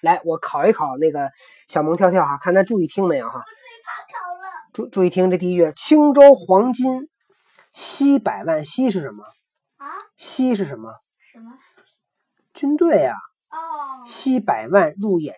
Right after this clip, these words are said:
Speaker 1: 州是什么意思啊？
Speaker 2: 就是有那个百万，就是百万个军队走，就是进了兖州，兖州是一个地方，曹操老家。
Speaker 1: 那个青州黄巾没翻呢。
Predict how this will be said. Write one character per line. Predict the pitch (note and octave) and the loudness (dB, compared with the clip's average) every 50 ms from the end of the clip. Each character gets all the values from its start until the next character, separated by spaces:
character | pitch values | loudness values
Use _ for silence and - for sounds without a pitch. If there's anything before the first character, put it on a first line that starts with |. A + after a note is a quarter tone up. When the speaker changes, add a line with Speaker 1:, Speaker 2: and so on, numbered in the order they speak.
| _ - | _ -6
Speaker 1:
州 | E3+ E3+ E3 | -4 -4 -4
是 | C#3+ - | -6 -8
什 | B2 | -14
么 | A#2 A#2+ | -16 -16
意 | A#2 A2 | -16 -16
思 | - - G2+ | -18 -20 -20
啊？ | - _ _ _ _ _ _ _ _ _ _ _ | -20 _ _ _ _ _ _ _ _ _ _ _
Speaker 2:
就 | C4 C4 A#3+ | -20 -20 -20
是 | A3+ B3+ A#3+ A#3+ A3+ A3 G#3+ G#3+ G#3+ A3+ _ _ _ _ _ | -20 -20 -20 -20 -20 -20 -20 -20 _ _ _ _ _ _ _
有 | C#4 C4 A#3 A3+ A3 G#3 G3 F#3+ _ _ _ _ A#3+ _ _ | -20 -20 -20 -20 -20 -20 -20 _ _ _ _ _ _ _ _
那 | C4+ C#4+ B3+ A#3+ A#3 | -20 -20 -20 -20 -20
个 | A#3+ A3+ A3 A3 A3 A3 G#3+ _ _ _ _ _ | -20 -20 -20 -20 -20 -20 _ _ _ _ _ _
百 | - - - - G#3 C4 | -20 -20 -20 -20 -20 -14
万， | F4 F#4 - - B3+ _ _ _ _ _ _ | -12 -12 -12 -12 -16 _ _ _ _ _ _
就 | E4+ D#4+ | -20 -20
是 | D4 C4+ | -20 -20
百 | A#3+ - - A#3 C4+ | _ -20 -20 -20 -18
万 | |
个 | F#4+ G4+ G4 E4 | -18 -20 -20 -20
军 | E4 F#4+ G4 G4+ G4+ - | _ -20 -20 -20 -20 -20
队 | G#4 G4 D#4 B3 - _ _ _ | -20 -20 -20 -20 -20 _ _ _
走， | A3+ G3 F3+ G#3+ G#3 _ _ | _ -20 -20 -20 _ _ _
就 | C#4+ C#4 | -20 -20
是 | C4 B3+ | -20 -20
进 | B3+ F4+ F4+ D4+ | _ -20 -20 -20
了 | C#4+ | -20
兖 | C#4 B3+ A#3+ A#3 - G3+ G#3 | -20 -20 -20 -20 -20 -20 _
州， | F4+ F4+ F4+ F#4 D#4+ | -20 -20 -20 -20 -20
兖 | D4+ D#3+ A3 | -20 -20 -20
州 | B3+ D#4 F#4 | -20 -20 -20
是 | - - F#4+ | -20 -20 -20
一 | F#4 | -20
个 | F#4+ G4 | -20 -20
地 | _ G#4 G4+ D4 B3 | _ -20 -20 -18 -18
方， | A3+ - G#3 G#3 | -20 -20 -20 -20
曹 | A3 B3 C#4+ D4+ | -20 -20 -16 -12
操 | F#4 F#4+ | -12 -12
老 | F#4 - - _ _ | -12 -14 -18 _ _
家。 | _ F4 F#4+ G4 - _ | _ -20 -20 -20 -16 _
Speaker 1:
那 | - A3+ G#3 | -2 0 0
个 | G3+ | 0
青 | G3 - - C4+ C4+ C4+ | 0 -2 -6 -4 -4 0
州 | B3+ C4+ C4+ C4+ C#4 C4+ - _ | 2 2 2 2 0 -2 -6 _
黄 | - - F#3+ G#3 A3+ | -4 -2 -2 0 0
巾 | G#3+ A#3+ C4 B3 | -2 -6 -8 -8
没 | G#3+ D3+ C#3+ D3+ | -8 -8 -10 -12
翻 | D3+ - D#3 D3+ D3+ | -14 -12 -10 -10 -10
呢。 | D3+ | -10